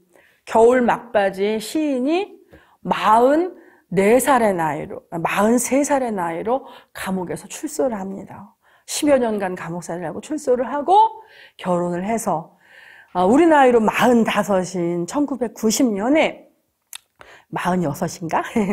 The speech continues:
<laughs> 마흔, 사십오 년생이니까 구십 년이면 우리 나이로 마흔여섯이네. 마흔여섯에 아이를 하나 낳습니다. 여기 조그만한 애기 보이세요?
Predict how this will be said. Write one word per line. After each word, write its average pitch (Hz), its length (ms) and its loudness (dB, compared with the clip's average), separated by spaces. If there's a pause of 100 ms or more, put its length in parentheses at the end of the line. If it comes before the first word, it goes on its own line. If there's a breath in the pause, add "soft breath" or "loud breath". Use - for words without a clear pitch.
(100)
<laughs> - 400 -14
마흔, 190 520 0 (260)
사십오 226 440 0
년생이니까 180 680 -4
구십 190 300 -8
년이면 165 360 -6 (160)
우리 185 120 -4
나이로 165 240 -4
마흔여섯이네. 165 880 -8 (420 loud breath)
마흔여섯에 226 1000 2 (160 loud breath)
아이를 226 460 2
하나 226 220 0
낳습니다. 170 720 -6
여기 202 200 -6
조그만한 311 500 0
애기 196 240 0
보이세요? 277 580 0